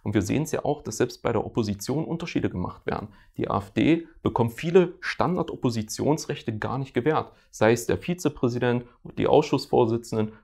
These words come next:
und, und, und. Teilweise werden unsere Anfragen schon gar nicht mehr richtig beantwortet. Da läuft jetzt auch eine Klage unserer Fraktion,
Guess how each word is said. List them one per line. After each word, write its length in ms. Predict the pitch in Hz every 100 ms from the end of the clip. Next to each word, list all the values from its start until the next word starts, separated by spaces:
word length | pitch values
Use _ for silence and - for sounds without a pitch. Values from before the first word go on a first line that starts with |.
| _
und, 180 | 156 151
und, 160 | 120
und. 240 | 113 98 -
Teilweise 460 | 127 143 135 131
werden 160 | 127 131
unsere 260 | 120 120
Anfragen 420 | - 240 - - 139
schon 180 | 123 110
gar 100 | 117
nicht 140 | 110
mehr 120 | 110
richtig 340 | 113 113 123 -
beantwortet. 600 | - 120 135 147 175 170 - -
Da 100 | 110
läuft 260 | 113 117 -
jetzt 160 | -
auch 180 | - 151
eine 180 | - 151
Klage 300 | 147 - 143
unserer 300 | - 143 -
Fraktion, 600 | - - - 139 139 156